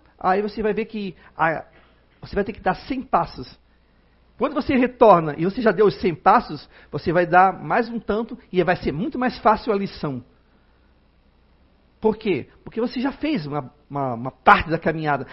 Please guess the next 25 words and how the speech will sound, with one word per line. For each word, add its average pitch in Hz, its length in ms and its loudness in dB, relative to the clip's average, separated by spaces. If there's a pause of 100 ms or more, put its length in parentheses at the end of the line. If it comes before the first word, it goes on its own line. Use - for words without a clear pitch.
A 208 80 6
gente 247 240 2
acha 262 180 2
que - 160 -6
não. 190 280 -2 (400)
Mas 175 140 -2
quando 349 160 0
a, - 180 0
o, 220 180 -6
a 202 100 2
pessoa 220 380 2
tem, 247 260 -4
por 233 180 0
exemplo, 185 420 0
algum 220 300 -4
vício, 180 460 -6 (1160)
alguma 156 380 2
coisa 180 320 2
desse 151 280 -6
gênero, 147 440 -4 (720)
que - 120 -2
ela 214 160 6
tenta, 220 380 -6
tenta, - 320 -4
tenta, 208 340 -6